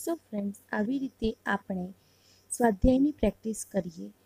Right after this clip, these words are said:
તો ચોક્કસથી તમને અલંકાર આવડી જશે. So friends, અલંકાર સહેલા જ છે, શીખવા માટે ખાલી થોડો time જોઈશે. તો friends, તમે પ્રેક્ટિસ કરશો તો તમને ચોક્કસથી અલંકાર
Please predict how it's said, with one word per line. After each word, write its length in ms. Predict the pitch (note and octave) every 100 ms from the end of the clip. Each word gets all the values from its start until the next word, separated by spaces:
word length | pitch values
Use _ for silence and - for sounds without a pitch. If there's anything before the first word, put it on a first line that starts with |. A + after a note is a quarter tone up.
| _ _ -
તો 60 |
ચોક્કસથી 640 | C4+ A#3+ - - A#3+ - D4
તમને 600 | - G3+ F#3 G3 A#3 D4 _ _ _ _ _ _ _ _ _ -
અલંકાર 600 | A#3+ A#3+ A#3+ - A#3 B3
આવડી 580 | - F#3+ F#3 G#3 E4 G4 _ _ A#3+
જશે. 520 | A#3+ B3 - G3 G3 _ _ _ _ -
So 80 | G3+
friends, 480 | F#3+ - G3 G#3 A3 - _ _ -
અલંકાર 600 | A#3 B3+ C4+ C#4 C#4 C#4+ _
સહેલા 600 | - - A#3 G#3+ G#3+ A#3
જ 40 | C#4
છે, 380 | - - G3 - _ _ -
શીખવા 520 | - C4 - C#4 C#4+
માટે 340 | B3+ G#3 A#3
ખાલી 320 | A3+ - A3+ A#3
થોડો 300 | - G3+ G#3+
time 360 | - F#3 F#3+
જોઈશે. 580 | F#3 G3+ F#3+ - G#3+ A#3+ _ _ _ _ -
તો 100 | A3
friends, 480 | - G#3 G3+ G#3+ -
તમે 220 | G3 G3
પ્રેક્ટિસ 560 | G3 - F#3 - G3+ - -
કરશો 480 | B3 - - D4+ _ _ _ _
તો 80 | A3
તમને 400 | - G3 G3 A3+
ચોક્કસથી 680 | - F#3+ _ G#3+ G#3 - C4+
અલંકાર 640 | F#3 F3 E3+ - G#3